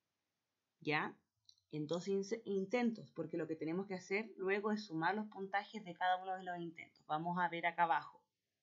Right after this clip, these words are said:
Dice, hermana mayor,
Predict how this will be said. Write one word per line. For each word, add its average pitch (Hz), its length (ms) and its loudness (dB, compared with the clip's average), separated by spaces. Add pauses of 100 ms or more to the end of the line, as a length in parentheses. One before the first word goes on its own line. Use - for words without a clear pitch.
Dice, 208 480 0 (920)
hermana 185 460 4
mayor, 214 520 4